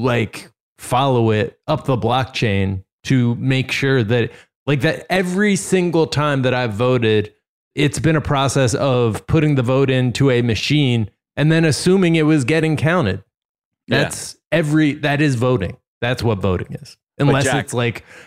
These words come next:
Speaker 1: "Well, all right, the family's gonna vote on what's for dinner tomorrow night." You know, like, that,
Speaker 2: Right.
Speaker 1: that's the only vote where you can see a one-to-one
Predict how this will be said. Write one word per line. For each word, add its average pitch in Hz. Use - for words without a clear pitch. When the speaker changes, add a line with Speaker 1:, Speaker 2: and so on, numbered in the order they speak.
Speaker 1:
"Well, 131
all 135
right, 135
the 139
family's 143
gonna 135
vote 135
on 127
what's 131
for 147
dinner 117
tomorrow 95
night." -
You 135
know, 127
like, 113
that, 127
Speaker 2:
Right. 120
Speaker 1:
that's 139
the 175
only 156
vote 120
where 120
you 120
can 117
see -
a 117
one-to-one 107